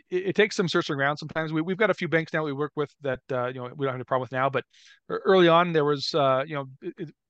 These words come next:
you use, like, a, a local regional bank that may already have had the, the note for that property in the first place. So, so they're, they're familiar with it, and, uh, we can get a, a, a, the loan for that. But, uh, sometimes you run into situations where you have, uh, like, for example, we had, we had a property in, in Missouri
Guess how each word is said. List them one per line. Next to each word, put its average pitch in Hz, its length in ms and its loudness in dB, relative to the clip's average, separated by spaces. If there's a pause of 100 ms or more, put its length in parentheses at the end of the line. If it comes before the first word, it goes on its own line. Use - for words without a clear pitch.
(400)
you 175 120 -4
use, 214 120 -2
like, 185 80 -4
a, 156 180 2
a 147 40 -2
local 156 240 -2
regional 151 240 -4
bank 156 280 -2
that 139 100 -6
may 143 100 -4
already 143 180 -2
have 127 80 -4
had 139 260 0
the, 135 140 -4
the 127 100 -12
note 135 200 -8
for 143 80 -8
that 139 100 -6
property 131 540 -4
in 127 40 -20
the 120 60 -14
first 170 220 -4
place. 131 200 -4
So, 131 140 -4
so 135 140 -6
they're, 147 140 0
they're 147 120 -4
familiar 135 240 -6
with 131 120 -4
it, 139 100 -4
and, 123 120 -14 (520)
uh, 120 240 -2
we 131 80 -6
can 135 80 -6
get 139 80 0
a, 127 120 0
a, 139 80 -6
a, 127 480 -4
the 123 80 -16
loan 135 140 -6
for 127 120 -8
that. 151 240 2
But, 120 180 -6 (480)
uh, 131 100 -4 (140)
sometimes 180 300 0
you 180 60 4
run 180 120 4
into 165 100 4
situations 160 460 -2
where 147 120 0
you 139 80 -2
have, 147 240 2 (520)
uh, 139 180 0
like, 139 160 -2
for 143 100 -14
example, 143 260 -6
we 143 60 -2
had, 143 100 -4
we 147 80 -4
had 143 80 0
a - 20 -2
property 143 560 -4
in, 131 220 -12
in 135 80 -14
Missouri 139 400 -4